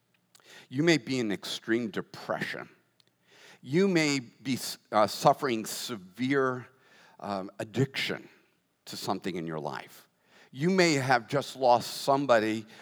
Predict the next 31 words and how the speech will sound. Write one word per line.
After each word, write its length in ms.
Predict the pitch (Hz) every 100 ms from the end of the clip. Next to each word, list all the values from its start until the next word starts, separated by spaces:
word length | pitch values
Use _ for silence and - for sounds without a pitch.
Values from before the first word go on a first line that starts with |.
| -
or 100 | 107
something 500 | - 139 123 127 110
very 520 | 98 135 139 135 135 113
important 720 | 110 - 117 110 98 95 92
in 120 | 90
your 120 | 85
life. 600 | 78 82 76 - - - _ _ _ _ _ _ _ _ _ - - - 151
And 160 | 156
those 280 | 160 233 240
set 240 | - 202
up 140 | 185 160
moments 840 | 135 131 139 147 135 92 87 - - -
that 240 | 117 120 120
could 260 | 135 117 - -
actually 520 | 151 143 - 147 139
destroy 760 | 117 120 - - 135 127 117 98 -
who 140 | - 135
we 240 | 117 113
are. 480 | 113 107 82 - - _ _ _ _ - -
So 140 | - 180
when 220 | 180 180
the 100 | 180
Apostle 480 | 180 208 233 240 220
Paul 420 | - 196 190 175
finds 420 | - 185 185 185
the 80 | 151
Macedonians 1000 | 147 170 170 156 139 160 170 143 127 110
and 120 | 127
tells 320 | 143 147 143
their 140 | 139 113
story, 720 | - - 156 143 104 -